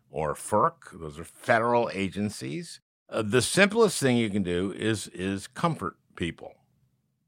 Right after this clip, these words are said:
and tell them how to keep records of what they've lost so they can recoup their losses if the flood or tornado or power outage has, has caused property damage.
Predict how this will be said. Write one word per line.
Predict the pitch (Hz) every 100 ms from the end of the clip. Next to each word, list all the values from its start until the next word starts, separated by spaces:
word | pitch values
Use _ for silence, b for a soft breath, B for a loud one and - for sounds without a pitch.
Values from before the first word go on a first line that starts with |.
| _ -
and | 87 90 87
tell | 110 110
them | 117 110
how | 101
to | 104 101 - _ _ _ _ _ -
keep | 113 135
records | 165 113 98 92
of | 87
what | 107 101
they've | 87 113
lost | 160 113 107 - b b b -
so | - 160
they | 160
can | 147 143
recoup | 139 123 170 175
their | 135 117
losses | 107 127 127 - 107 139 104
if | 92 98 101 -
the | 101 113 117 117 - _ _
flood | - - 90 98
or | 117 107
tornado | - 101 82 78 76 85 92
or | 95 76 76 82 73
power | - 82 85 85 78 - _ 80
outage | 73 78 92 98
has, | 92 90 - 80
has | 85 80
caused | - 90 90 92 -
property | 135 160 110
damage. | 71 69 64 -